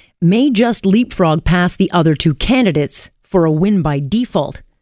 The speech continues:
Those hoping for Ontario to return to a half status don't have a hope in hell should she win. She'll spend billions more than the Wynne Liberals, increase debt, raise taxes.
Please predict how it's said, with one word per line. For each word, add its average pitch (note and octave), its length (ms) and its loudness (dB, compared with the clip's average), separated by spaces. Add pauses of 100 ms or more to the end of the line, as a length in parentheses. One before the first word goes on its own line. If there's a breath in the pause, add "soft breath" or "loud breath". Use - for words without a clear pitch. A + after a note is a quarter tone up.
(560)
Those F3 160 0
hoping F#3+ 360 0
for D#3+ 220 0
Ontario E3+ 580 0
to D#3 180 -4
return F#3 420 -2
to D#3+ 120 0
a D3+ 40 -2
half D#3+ 240 -2
status F3+ 520 -2
don't D#3+ 200 0
have D#3 100 -2
a - 20 -4
hope F#3+ 300 -6
in E3 100 0
hell D#3 460 -4
should G3 320 -2
she D#3 180 -2
win. C#3+ 460 0 (400 loud breath)
She'll F3+ 160 -4
spend C#3+ 460 -4
billions E3+ 520 -2
more D3+ 580 0
than D3+ 220 0
the C#3 80 0
Wynne F#3 240 0
Liberals, C#3 400 -2 (320 loud breath)
increase E3+ 460 -2
debt, F3 280 -2 (340 soft breath)
raise C#3+ 280 -2
taxes. F3 560 -4